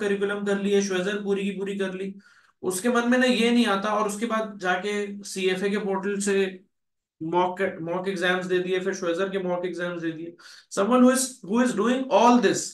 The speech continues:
उसको कभी question क-, की कमी नहीं लगती है। जो बंदा ये सब solve नहीं कर रहा होता ना, जो blue box छोड़ दे, यहाँ वहां कुछ मस्ती कर ले, उसको लगता है ये मिल जाए, वो मिल जाए, और otherwise कभी नहीं होता ऐसा, ठीक है?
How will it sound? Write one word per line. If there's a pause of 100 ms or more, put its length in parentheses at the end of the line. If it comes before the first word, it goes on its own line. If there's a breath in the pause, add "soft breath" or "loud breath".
(360 soft breath)
उसको
कभी
question
क-,
की
कमी
नहीं
लगती
है।
जो
बंदा
ये
सब
solve
नहीं
कर
रहा
होता
ना,
जो
blue
box
छोड़
दे,
यहाँ
वहां
कुछ
मस्ती
कर
ले, (440 loud breath)
उसको
लगता
है
ये
मिल
जाए,
वो
मिल
जाए,
और (280)
otherwise (400)
कभी
नहीं
होता
ऐसा, (600)
ठीक
है?